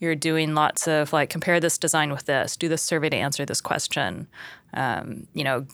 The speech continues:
help me with, like, interviewing these six users in, in remote interviews. If you're being brought in as someone to say, like, "Where should research fit into the company?" it's, um, it's more challenging but more interesting and exciting because then you're being told, like,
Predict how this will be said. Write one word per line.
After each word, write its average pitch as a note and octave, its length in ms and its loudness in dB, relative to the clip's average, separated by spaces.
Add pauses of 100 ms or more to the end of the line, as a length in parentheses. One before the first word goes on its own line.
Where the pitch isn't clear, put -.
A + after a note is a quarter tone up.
(120)
help - 220 2
me D#3+ 200 2
with, D#3 260 0
like, C#3 220 0
interviewing D#3 440 2
these C#3+ 160 -2
six - 280 -2
users C#3 520 0
in, C#3+ 400 -6
in D#3 120 -2
remote C#3 360 -2
interviews. - 720 -4 (560)
If F3+ 140 0
you're G3+ 100 4
being B3 300 4
brought G#3+ 180 8
in F#3+ 160 6
as E3 100 4
someone D#3+ 300 4
to D3+ 80 2
say, D#3+ 320 2
like, D3 300 4
"Where F3+ 240 4
should E3+ 240 0
research D#3 340 0
fit D#3+ 160 -2
into D3 160 -2
the - 80 -8
company?" - 640 -2 (420)
it's, - 520 4
um, D3 640 2 (100)
it's F3 160 2
more F#3 120 6
challenging G#3 680 6
but D#3 160 4
more D#3+ 240 6
interesting D#3 460 0
and B2 100 -4
exciting C#3 560 -2
because C3+ 260 -2
then G#3+ 220 4
you're A#3+ 140 6
being D3+ 280 0
told, G#3+ 460 2
like, - 400 2